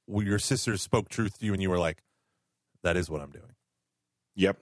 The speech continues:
Speaker 2: I, th-, I, I think at the time I was like, "Shucks," like, "Emily, just stop. Like, I'm here. I'm just on my phone." But then, like, I think, I think I may have, like, gone to the bathroom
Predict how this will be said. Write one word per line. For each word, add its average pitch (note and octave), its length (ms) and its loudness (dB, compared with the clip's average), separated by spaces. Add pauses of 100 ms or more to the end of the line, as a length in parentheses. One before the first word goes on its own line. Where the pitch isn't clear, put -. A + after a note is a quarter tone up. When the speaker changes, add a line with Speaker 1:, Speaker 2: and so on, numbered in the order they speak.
(120)
Speaker 2:
I, A2+ 140 8
th-, - 220 -6
I, A#2+ 200 4
I A#2 60 -2
think D#3 200 0
at A2+ 60 0
the G2+ 60 -2
time A2 140 0
I G#2+ 40 -2
was G2 80 -6
like, F2 100 -8
"Shucks," - 240 -4
like, A#2 80 2
"Emily, D3 200 0
just - 180 -6
stop. - 400 -10
Like, D2+ 320 -4
I'm A#2 140 0
here. E2 320 -4
I'm F2+ 80 -4
just F2+ 120 0
on A2+ 80 2
my G#2+ 100 0
phone." F2+ 240 0
But E2 100 -4
then, F#2+ 160 -2
like, F2+ 180 -4
I F2+ 80 -6
think, - 260 -2 (580)
I B2+ 40 -2
think D3 100 0
I F3+ 60 4
may D3 100 2
have, A2+ 120 0
like, G2 160 0
gone F#2+ 120 -4
to F2+ 40 -4
the E2+ 40 -4
bathroom F#2+ 540 -4